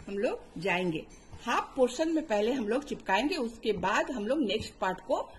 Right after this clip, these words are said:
देखते हैं। तो चलिए मैं आपको कपड़े को चिपकाने के बाद दिखाती हूँ। देखिए फ्रेंड, नीचे के पोर्शन में मैंने चारों ओर कपड़े को चिपका दिया है। अब इसका जो बॉटम पोर्शन है, बॉटम पोर्शन को पहले इस तरह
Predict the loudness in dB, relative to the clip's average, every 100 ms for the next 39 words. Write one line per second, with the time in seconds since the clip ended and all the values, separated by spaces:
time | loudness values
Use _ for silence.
0 | -16 -6 -6 -4 -4 -2 -2 0 0 2
1 | 2 2 2 -2 -6 -4 -2 -4 -8 -4
2 | -4 -2 -2 -2 -2 -2 -2 -2 -2 -4
3 | -6 -20 -20 -20 -20 -20 -20 -20 -18 -18
4 | -20 -20 -18 -10 -4 0 0 -2 -6 -6
5 | -6 -4 -4 -4 -6 -6 -8 -8 -6 -2
6 | -2 -2 -4 -4 -4 -4 -4 -6 -4 -4
7 | -4 -2 -4 -4 -8 -4 -4 -4 -8 -8
8 | -4 -2 -2 -6 -8 -12 -14 -16 -18 -8
9 | -4 -4 -6 -6 -6 -4 -4 -2 -2 -2
10 | -4 -2 -2 -2 -2 -4 -4 -6 -4 -4
11 | -2 -2 -4 -4 -6 -6 -10 -10 -4 -4
12 | -4 -8 -10 -10 -8 -6